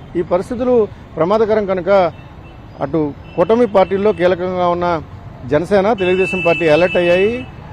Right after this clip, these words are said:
ఆ పార్టీ రాష్ట్ర అధ్యక్షుడు పల్లా శ్రీనివాస్ ఎప్పటికప్పుడు పరిస్థితులను సమీక్షిస్తూ కార్పొరేటర్ల మధ్య అనైక్యత రాకుండా జాగ్రత్తలు పాటి-,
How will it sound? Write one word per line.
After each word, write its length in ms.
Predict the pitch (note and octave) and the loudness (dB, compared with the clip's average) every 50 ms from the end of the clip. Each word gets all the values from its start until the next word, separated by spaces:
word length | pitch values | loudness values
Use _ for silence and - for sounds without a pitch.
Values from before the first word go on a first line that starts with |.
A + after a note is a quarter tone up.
| - - - | -16 -4 -2
ఆ 40 | D3 | -2
పార్టీ 580 | C#3 - E3+ F3 F3+ F#3+ A3 A3+ G#3+ G3+ G3 - - - - | 0 2 0 0 2 2 2 2 2 0 0 -4 -8 -8 -2
రాష్ట్ర 300 | C3 C#3 E3 F#3 - A#3 | 2 2 2 2 2 0
అధ్యక్షుడు 380 | A#3 G3+ F3 G#3 - - G#3 G3+ | 0 2 2 -2 -2 0 0 0
పల్లా 300 | F#3+ - G3+ F3 F#3+ G3+ | 0 0 0 2 2 2
శ్రీనివాస్ 440 | D#3+ F#3 F#3+ F#3+ F#3 F#3+ F3+ C3+ D3+ | 2 0 -2 0 0 -2 -2 -2 -4
ఎప్పటికప్పుడు 640 | D3+ C#3+ F3 F3+ F3 G3 F3 F#3 G3 G3+ F#3+ E3+ - - - - - - - | -4 -4 -4 -4 -4 -4 -2 0 0 0 0 -2 -4 -12 -18 -16 -16 -4 -2
పరిస్థితులను 520 | D3 D#3+ F#3 D#3 G3 G3 G#3 G3+ G3+ G3+ F#3+ | 0 0 0 -2 -2 -2 0 0 0 -2 -2
సమీక్షిస్తూ 640 | D#3 E3+ F3 F#3 F3+ - - E3 - - A3 B3 C4 - | -2 -2 -2 -2 -4 -6 -8 -10 -6 -4 -4 -4 -2 0
కార్పొరేటర్ల 500 | - E3 E3+ E3+ F#3+ G#3+ G#3 F#3 G3+ G3 | 2 2 2 2 0 -2 0 0 -2 -2
మధ్య 240 | F#3+ F#3 F3 E3+ G3 | -2 -2 -2 0 2
అనైక్యత 560 | G3+ G3 F3+ D#3 D#3+ F#3 G#3 - A3 G#3 F#3+ | 2 4 2 2 0 0 -2 -2 -2 -2 0
రాకుండా 640 | G#3 G3 F3+ D#3+ D#3+ E3 D3+ E3+ F3 F3+ F#3 F3+ D#3+ - - - - - - - - - - A#2+ | 2 2 2 2 0 -2 -2 -2 0 2 2 2 2 -2 -8 -16 -18 -18 -18 -18 -18 -14 -2 0
జాగ్రత్తలు 380 | D#3 E3+ E3+ G3 F#3 G3+ G3+ | 2 2 2 0 -2 -2 -4
పాటి-, 280 | F3 E3 F3 E3+ F3+ | -2 -2 -2 -2 -2